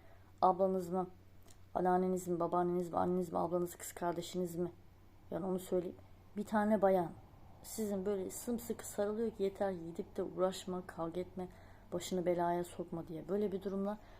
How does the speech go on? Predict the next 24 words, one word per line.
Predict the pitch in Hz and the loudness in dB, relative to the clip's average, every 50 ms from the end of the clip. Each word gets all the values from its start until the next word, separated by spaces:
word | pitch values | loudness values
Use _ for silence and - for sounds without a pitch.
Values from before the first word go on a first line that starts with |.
| - - - - | -20 -20 -18 -8
karşılaşabilirsiniz | - - 196 185 185 185 196 196 - - 190 175 180 196 196 - - 175 165 156 160 | 0 2 4 4 4 2 0 0 0 0 0 2 0 0 0 0 0 -2 -2 -2 -4
arkadaşlar. | 156 156 - - 160 160 156 - - - - - - - - - - - - - - - - - - - - - - - - - - | -6 -4 -4 -4 -4 -4 -6 -6 -6 -8 -8 -8 -10 -16 -20 -20 -20 -20 -20 -20 -20 -20 -20 -20 -20 -20 -16 -14 -14 -14 -12 -14 -12
Siz | - - 220 202 190 | -6 -4 -2 0 2
yine | 208 208 202 190 185 | 2 4 4 2 2
de | 208 208 - - - - - - - - - - | 0 -2 -4 -6 -14 -18 -20 -20 -20 -4 2 6
aile | 190 185 185 190 208 208 175 | 6 8 8 8 6 4 4
büyüklerinizi | 185 190 185 190 - 185 185 185 185 185 196 175 | 2 0 0 0 0 2 4 4 4 2 2 0
dinlerin. | 196 190 185 180 175 175 185 - | 2 2 4 2 2 0 0 0
Onların | - 185 185 185 185 185 185 190 196 190 | 0 2 2 2 2 2 2 2 2 2
bir | 175 196 170 | 2 2 2
bildiği | 190 180 175 170 185 180 170 | 2 2 4 4 2 4 4
vardır | 180 180 175 160 160 151 | 4 4 4 2 0 -4
arkadaşlar. | 147 143 - - 170 160 165 165 - 175 160 147 | -6 -6 -6 -6 -4 -4 -6 -6 -4 -6 -4 -4
Dinleyin | 170 170 170 170 180 175 170 160 | -2 -2 0 2 2 2 0 -2
derim. | 151 156 147 175 - - - - - - - - - - - - - - - - - - - - - - - - - - - - - - - - - - - - - - - - - - - - - - - - - - - - - - - - - - - - - - - - - - - - - - - - - - - - - - - - - - - - - - - - - - - - | -4 -8 -8 -10 -12 -16 -18 -20 -20 -20 -20 -20 -20 -20 -20 -20 -20 -20 -20 -20 -20 -20 -20 -20 -20 -20 -20 -20 -20 -20 -20 -20 -20 -20 -20 -20 -20 -20 -20 -20 -20 -20 -20 -20 -20 -20 -20 -20 -20 -20 -20 -20 -20 -20 -20 -20 -20 -20 -20 -20 -20 -20 -20 -20 -20 -20 -20 -20 -20 -20 -18 -18 -18 -20 -20 -20 -20 -20 -18 -18 -20 -20 -20 -20 -20 -18 -18 -18 -18 -18 -20 -20 -18 -16 -2 2
Böyle | 220 233 220 - | 6 8 10 12
ayrılmaz, | 202 214 233 233 247 247 247 240 240 240 240 - | 12 12 10 10 8 6 8 8 8 8 6 4
yapışık | 208 - - - - - - - | 4 2 2 2 0 -6 -6 -6
ikiz | - 214 - - 226 196 | -6 -4 -2 -2 0 2
gibi | 196 196 175 185 | 2 0 0 4
gezdiğiniz | 170 196 196 196 185 196 196 202 196 190 | 6 8 8 8 6 4 0 0 0 0
biri | 190 202 208 214 | 0 0 2 2
var | 220 233 226 175 | 2 2 0 0
mı? | 156 147 143 | 0 -4 -8